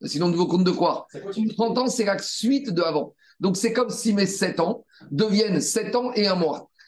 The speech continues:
Speaker 1: Et quand je deviens impur dans ce mois-là, c'est comme si je suis devenu impur pendant les sept ans, ça casse tout. Et donc, je dois recommencer sept ans. C'est-à-dire que pour Beth Hillel, elle aurait dû faire au final quatorze ans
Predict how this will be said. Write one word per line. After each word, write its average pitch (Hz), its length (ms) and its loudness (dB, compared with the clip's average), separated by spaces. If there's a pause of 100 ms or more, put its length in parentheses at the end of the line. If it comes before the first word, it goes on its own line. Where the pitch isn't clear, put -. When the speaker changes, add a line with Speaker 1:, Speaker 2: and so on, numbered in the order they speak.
(100)
Speaker 1:
Et 175 160 -2
quand 247 420 0
je 160 100 2
deviens 185 300 2
impur 180 400 0
dans 147 160 -2
ce 170 160 -2
mois-là, 165 560 0 (160)
c'est - 240 -6
comme 226 160 0
si 208 140 0
je 196 120 0
suis 180 100 0
devenu 180 200 0
impur 170 200 0
pendant 160 140 2
les 156 60 0
sept 151 240 -6
ans, 233 80 -2
ça - 120 -6
casse - 200 -2
tout. 156 160 -8 (480)
Et 156 100 4
donc, 196 160 2
je 170 100 4
dois 175 120 4
recommencer 160 500 2
sept 190 300 -4
ans. 151 160 -2 (180)
C'est-à-dire 170 320 -2
que 185 80 0
pour 185 180 -2
Beth 196 240 0
Hillel, 175 440 0
elle 160 80 0
aurait 160 180 2
dû 160 80 -2
faire 160 240 0
au 143 60 -2
final 139 480 -2
quatorze 196 360 0
ans 190 200 2